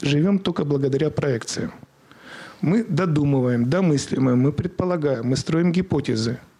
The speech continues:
Мы обучаемые люди. Это здорово, это, это необходимый навык. Не умея проецировать, предполагать и строить гипотезы, предполагать за других,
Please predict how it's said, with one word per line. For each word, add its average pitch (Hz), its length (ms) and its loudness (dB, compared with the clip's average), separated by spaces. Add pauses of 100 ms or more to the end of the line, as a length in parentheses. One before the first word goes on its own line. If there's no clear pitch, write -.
(880)
Мы 143 140 2
обучаемые 139 760 0
люди. 156 340 0 (1080)
Это 135 240 -2
здорово, 127 500 0
это, 208 260 -4
это - 360 -4
необходимый 147 540 2
навык. 147 340 0
Не 151 340 0
умея 165 380 4
проецировать, 139 800 0
предполагать 143 720 -2
и 269 160 -10
строить 147 320 -2
гипотезы, 131 640 -2
предполагать 151 600 -2
за 151 120 2
других, 143 480 0